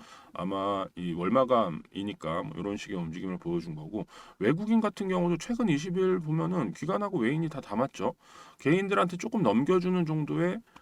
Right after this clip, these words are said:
어, 움직임이다라고 생각을 해야 됩니다. 그럴 수밖에 없는 그런 상황이죠. 공매도 비중도 어제하고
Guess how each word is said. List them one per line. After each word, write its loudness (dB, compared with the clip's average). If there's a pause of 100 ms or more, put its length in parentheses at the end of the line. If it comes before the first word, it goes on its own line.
(160)
어, -4
움직임이다라고 2
생각을 -2
해야 0
됩니다. -2 (420)
그럴 0
수밖에 -2
없는 4
그런 0
상황이죠. -4 (300)
공매도 0
비중도 -2 (340)
어제하고 2